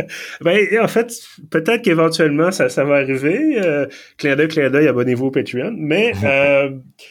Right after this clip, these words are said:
Speaker 1: je, bref, je, je fais des blagues. Évidemment, vous avez eu le laïus. Ceux qui nous écoutent ont eu le, le petit laïus habituel en début d'épisode, euh, où je vous fais des beaux yeux et je vous dis, aimez-nous comme nous, on vous aime. Euh, messieurs, on se retrouve ce soir pour,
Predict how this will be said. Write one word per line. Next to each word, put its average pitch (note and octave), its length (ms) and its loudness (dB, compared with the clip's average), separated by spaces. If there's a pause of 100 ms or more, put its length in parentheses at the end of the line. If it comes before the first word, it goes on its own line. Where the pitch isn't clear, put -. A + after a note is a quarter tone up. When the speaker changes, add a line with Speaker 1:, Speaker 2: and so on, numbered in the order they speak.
(220)
Speaker 1:
je, - 180 -8
bref, A#2+ 500 -2
je, A2 220 -12
je - 220 -12
fais A2+ 140 -4
des A2 120 0
blagues. C#3 220 0
Évidemment, A#2+ 300 0
vous A2 120 0
avez G#2+ 180 0
eu A2 140 2
le A2+ 140 -2
laïus. A2 440 0
Ceux - 100 -8
qui - 120 -8
nous G#2+ 100 0
écoutent G#2+ 220 0
ont G#2 100 2
eu G#2+ 60 2
le, G#2 140 0
le G#2+ 140 -6
petit - 200 -12
laïus A2+ 360 -2
habituel A2+ 520 -8 (480)
en A#2 140 0
début A2+ 280 0
d'épisode, B2+ 800 0 (300)
euh, A2 480 4
où C3 140 0
je A2 100 -2
vous A2+ 100 0
fais G#2+ 200 -2
des A#2 100 0
beaux A2 160 0
yeux G#2 240 0
et A2+ 60 2
je G#2 60 -8
vous G2+ 100 -4
dis, G#2 440 -2
aimez-nous A#2 540 -2
comme A2 420 -2
nous, B2+ 280 0
on B2 60 0
vous A2 260 -2
aime. E3 280 0 (340)
Euh, B2 260 2
messieurs, D#3 380 2 (100)
on C#3 120 4
se - 180 -6
retrouve G#3+ 420 -2
ce C#3 180 -4
soir D#3+ 640 0
pour, E3+ 600 0